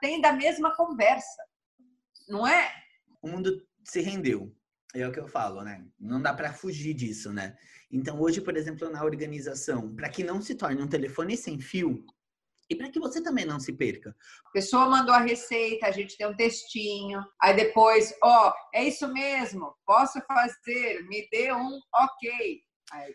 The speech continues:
Speaker 2: Gente,
Speaker 1: sabe?
Speaker 2: como não, como não admirar Sheila Peruzetto? Você tá entendendo o que que trabalhar com Sheila, eu não odiaria o WhatsApp? Cê, cê tá vendo? <laughs> Mas é sério, existe um protocolo, existe um procedimento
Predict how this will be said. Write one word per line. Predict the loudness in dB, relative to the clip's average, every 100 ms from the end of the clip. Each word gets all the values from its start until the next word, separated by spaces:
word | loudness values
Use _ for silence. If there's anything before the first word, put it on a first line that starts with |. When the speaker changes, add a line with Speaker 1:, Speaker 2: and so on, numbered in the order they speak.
| -20
Speaker 2:
Gente, | _ 2 2
Speaker 1:
sabe? | 2 2
Speaker 2:
como | 4 4
não, | 4 4 4 0
como | 0 2 2 2 0
não | 2 0 0 -4
admirar | -4 -2 -2 0 0 -2
Sheila | -4 -4
Peruzetto? | -2 -2 -2 0 0 0
Você | 0 2
tá | 2
entendendo | 4 4 4
o | 2
que | 0
que | 4
trabalhar | 6 8 8 6
com | 4
Sheila, | 2 4 4 6
eu | 4
não | 4 4
odiaria | 4 6 6 6 4 4
o |
WhatsApp? | 4 0 2 4 2 -2 -14
Cê, | -4 -4
cê | 0 2
tá | 4
vendo? | 6 4 2 -4 -10 -12 0
<laughs> | 0 0 2 6 6 6 4
Mas | 6 8
é | 8
sério, | 8 4 2 0
existe | 2 2 2
um | 2
protocolo, | 0 0 4 6 6
existe | 2 0
um | 2
procedimento | 2 2 2 0 4 6 6 6 4 0